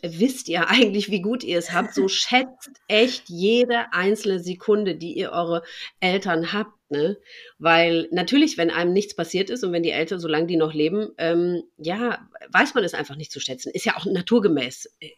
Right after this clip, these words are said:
Speaker 1: ist ja einfach so.
Speaker 2: Ja.
Speaker 1: Aber, ähm, ja, das versetzt einem so einen wahnsinnigen Stich, ne? Immer wenn man sowas dann in solchen Situationen ist, wo man das so vor Augen geführt kriegt, ne?
Speaker 2: Genau, das stimmt.
Speaker 1: Mhm. Mhm.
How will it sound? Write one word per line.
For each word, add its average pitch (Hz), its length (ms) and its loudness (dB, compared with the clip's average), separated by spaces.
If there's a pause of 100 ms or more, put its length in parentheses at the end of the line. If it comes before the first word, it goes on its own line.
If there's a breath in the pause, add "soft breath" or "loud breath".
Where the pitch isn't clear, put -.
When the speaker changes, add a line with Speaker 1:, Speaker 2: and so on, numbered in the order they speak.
(140)
Speaker 1:
ist - 120 -18
ja 170 200 -2
einfach 147 280 -12 (560)
so. 185 320 2
Speaker 2:
Ja. 208 160 2 (480 loud breath)
Speaker 1:
Aber, 165 600 2
ähm, 151 400 -2
ja, 170 180 2
das 180 160 -4
versetzt 165 460 -6
einem 151 160 -4
so 147 60 -6
einen 139 80 -8
wahnsinnigen 143 440 -8
Stich, - 320 -12
ne? 160 240 -8
Immer 151 240 -6
wenn 139 80 -6
man 143 160 -6
sowas 139 320 -14
dann 131 400 -12
in 151 80 -10
solchen 147 240 -4
Situationen 131 540 -8
ist, - 180 -10
wo 143 60 -4
man 139 120 -4
das 151 140 -6
so 156 100 0
vor 143 260 0
Augen 165 180 4
geführt 156 340 -2
kriegt, - 340 -4
ne? - 160 0 (1160)
Speaker 2:
Genau, 196 380 4
das 202 220 0
stimmt. 196 460 2
Speaker 1:
Mhm. 135 340 -4 (1000)
Mhm. 135 420 -10